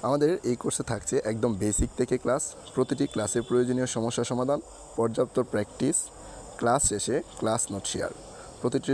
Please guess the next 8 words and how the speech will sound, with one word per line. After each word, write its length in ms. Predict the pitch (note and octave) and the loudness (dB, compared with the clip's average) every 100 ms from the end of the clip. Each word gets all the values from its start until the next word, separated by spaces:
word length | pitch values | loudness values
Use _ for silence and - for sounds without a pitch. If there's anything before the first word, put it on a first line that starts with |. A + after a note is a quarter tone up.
| C3 | 4
টপিক 260 | C3+ C3+ D#3 - | 4 6 2 2
শেষে 260 | G#2+ - D3 - - - - | 0 2 0 0 -12 -10 -4
নিজেকে 280 | A2 A#2 - B2 | 0 2 2 2
যাচাইয়ের 360 | G#2 G#2 B2 B2+ | 0 2 2 2
জন্য 160 | G#2 A2 A4 - - | -2 -2 -6 -10 -6
থাকছে 280 | - A2+ - G3+ - - | -4 -2 -2 -4 -4 0
পরীক্ষা 340 | C#3 - - - - - - - - | 0 0 -8 -10 -16 -18 -18 -10 -4
এবং 160 | A#2 | -2